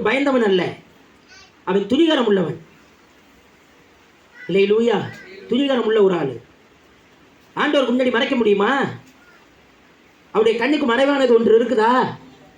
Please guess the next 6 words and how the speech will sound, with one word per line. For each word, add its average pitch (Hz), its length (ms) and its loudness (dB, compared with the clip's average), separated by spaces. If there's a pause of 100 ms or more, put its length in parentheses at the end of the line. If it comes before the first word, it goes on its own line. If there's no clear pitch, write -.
(400)
அப்புறம் 233 240 -2
அவர்கிட்ட 330 280 0
போய் 302 100 2
நீ 262 80 0
மறைக்கிற? 247 360 0 (2500)
அல்லேலூயா. 208 680 2